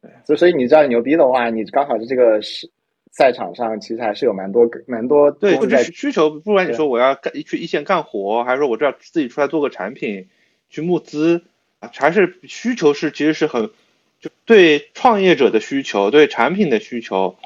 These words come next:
Speaker 1: 甚至你说一个公司说我们内部你要找个人来帮忙，帮我做一些改造，落地的这个需求是很旺盛的。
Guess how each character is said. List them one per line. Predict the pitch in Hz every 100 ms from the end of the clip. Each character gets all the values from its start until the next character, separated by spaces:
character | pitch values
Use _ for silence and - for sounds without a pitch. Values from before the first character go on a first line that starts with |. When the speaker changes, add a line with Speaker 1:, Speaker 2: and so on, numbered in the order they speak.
| - _ _
Speaker 1:
甚 | 175
至 | 156
你 | 156 127 120
说 | - 151 147
一 | 135
个 | -
公 | 170 170
司 | 170
说 | 160
我 | 135
们 | 151
内 | 196
部 | 156 147
你 | 127
要 | 135
找 | 117
个 | 113
人 | 127
来 | 135
帮 | 156 156
忙， | 135
帮 | 151
我 | 139
做 | 165
一 | 170
些 |
改 | 160 101
造， | 170 139
落 | 185 180
地 | 285
的 | 202
这 | 127
个 | 113
需 | -
求 | 123
是 | 113 131
很 | 117
旺 | 165 214
盛 | - 98
的。 | 95